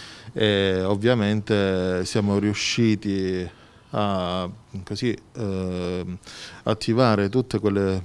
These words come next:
procedure, eh, burocratiche e di, di prevenzione, eh, per mettere al sicuro tutta la, la comunità scolastica. In particolar modo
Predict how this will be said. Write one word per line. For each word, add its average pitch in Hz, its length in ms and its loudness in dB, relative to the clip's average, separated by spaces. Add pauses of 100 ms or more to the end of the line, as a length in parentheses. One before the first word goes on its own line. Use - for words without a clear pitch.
procedure, 104 920 2 (300)
eh, 92 640 0
burocratiche 101 1120 0
e 107 240 -2
di, 101 280 2
di 98 160 2
prevenzione, 107 1080 4
eh, 92 580 -2
per 113 280 2 (220)
mettere 98 540 2 (280)
al 113 160 2
sicuro 107 460 2
tutta 107 280 0
la, 92 240 4
la 95 140 2
comunità 101 400 2
scolastica. 95 680 -4
In 104 80 0
particolar 117 500 2
modo 110 360 2